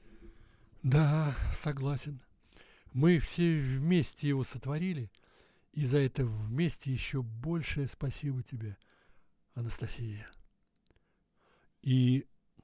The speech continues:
за подаренную мне вечность тоже спасибо. Я был у того места, где ты пустую бутылку прячешь.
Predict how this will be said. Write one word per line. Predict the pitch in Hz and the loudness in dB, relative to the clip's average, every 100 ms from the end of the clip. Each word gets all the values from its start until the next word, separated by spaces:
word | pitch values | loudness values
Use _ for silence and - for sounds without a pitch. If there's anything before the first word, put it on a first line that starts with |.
| _ _ _ _ - 127 | _ _ _ _ -8 -4
за | 127 | 0
подаренную | 139 127 139 139 131 131 131 | 0 0 0 0 2 2 2
мне | 127 127 | 2 0
вечность | 131 131 - 120 - - - - _ - | 0 -4 -6 -8 -8 -18 -20 -20 _ -2
тоже | 131 113 | 0 2
спасибо. | 107 - 107 123 101 101 _ _ _ _ _ _ _ _ _ | -2 -4 -4 -6 -8 -10 _ _ _ _ _ _ _ _ _
Я | 143 160 | -2 0
был | 147 156 120 | 4 4 4
у | |
того | 110 127 123 | 0 0 0
места, | 135 156 - 120 | 0 -2 -4 -8
где | 104 117 | -8 -8
ты | 131 127 - - - _ _ _ - | -4 -4 -6 -16 -20 _ _ _ -8
пустую | 135 - 139 127 | -8 -2 0 0
бутылку | 131 - 117 - | -2 -2 -4 -2
прячешь. | 117 113 - - - | -2 -2 -4 -12 -16